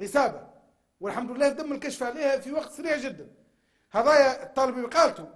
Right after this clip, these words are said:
وتدافع على شرعية بشار الأسد الذي قتل من السوريين أكثر من مائة وثلاثين ألف وشرد الملايين ودمر شر، شر سوريا. يعني ظاهر كون المسألة مش مبدئية،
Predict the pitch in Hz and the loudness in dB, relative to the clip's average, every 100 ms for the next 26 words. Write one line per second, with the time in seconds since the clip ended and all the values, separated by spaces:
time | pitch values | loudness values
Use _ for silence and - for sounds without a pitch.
0 | - _ _ _ _ _ 156 233 233 233 | -20 _ _ _ _ _ -2 -2 0 6
1 | 311 277 262 247 277 277 262 220 254 233 | 8 8 2 2 2 2 -2 0 0 0
2 | - 330 285 247 233 240 294 302 254 233 | -4 -2 0 0 0 0 2 4 4 2
3 | 226 220 214 208 214 - 233 233 277 247 | -2 -4 -4 -6 -6 -6 -6 -4 -4 -4
4 | - 220 214 220 214 190 226 330 262 - | -6 -8 -4 -4 -4 -4 2 2 2 -10
5 | - _ 214 208 311 311 285 269 254 247 | -20 _ -6 2 2 2 2 0 0 0
6 | 262 349 330 330 349 311 - 320 302 262 | 0 -2 -4 0 2 2 0 -2 -2 -4
7 | - 269 226 240 156 - _ _ - 247 | -2 -4 -2 -6 -6 -12 _ _ -6 -4
8 | 285 262 254 208 311 262 254 247 302 285 | -4 -6 -6 2 2 2 -4 -8 -8 -8
9 | 285 311 311 349 339 - | -8 -8 -6 -6 -6 -8